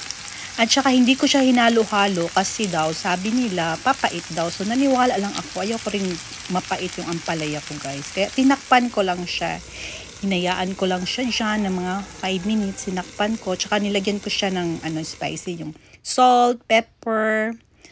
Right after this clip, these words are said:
at yung, ano, mm, konting pampasarap. Kinsa mix yung ginamit ko dyan. Ayan, guys. Ayan ang itsura ng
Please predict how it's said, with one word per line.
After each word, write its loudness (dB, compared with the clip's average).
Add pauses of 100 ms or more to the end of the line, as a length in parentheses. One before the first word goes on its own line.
(140)
at -2
yung, -2
ano, -2 (580)
mm, -2
konting 6
pampasarap. 0 (720)
Kinsa 0
mix -4
yung -2
ginamit -2
ko -8
dyan. -8 (680)
Ayan, 8
guys. 0
Ayan 6
ang 6
itsura 2
ng 2